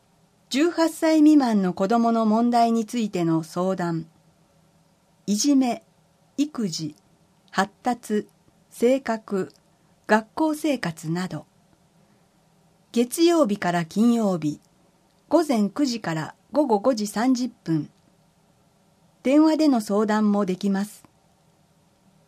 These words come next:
電話で予約してください。子どもを守る課、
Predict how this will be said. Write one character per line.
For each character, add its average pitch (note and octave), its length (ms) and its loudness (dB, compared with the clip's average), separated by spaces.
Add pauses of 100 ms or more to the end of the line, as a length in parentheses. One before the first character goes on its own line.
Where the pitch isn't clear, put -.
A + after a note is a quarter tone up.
(240)
電 D4 260 6
話 D#4 140 2
で D4+ 200 -2
予 G3 120 0
約 B3 240 -2
し - 100 -4
て A#3+ 120 -6
く A3+ 100 -6
だ A3 100 -2
さ G#3+ 200 -8
い。 D#3 120 -12 (1200)
子 B3+ 160 -2
ど E4 140 2
も D#4 220 4
を D4+ 40 2
守 C4+ 380 0
る - 60 -20
課、 D#3+ 260 -8